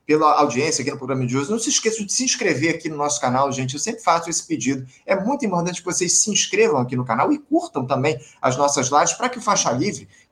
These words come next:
e essas boas entrevistas que o programa faz cheguem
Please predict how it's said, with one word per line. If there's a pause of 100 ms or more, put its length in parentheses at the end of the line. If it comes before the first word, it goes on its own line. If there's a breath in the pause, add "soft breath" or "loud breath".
e
essas
boas
entrevistas
que
o
programa
faz (180 loud breath)
cheguem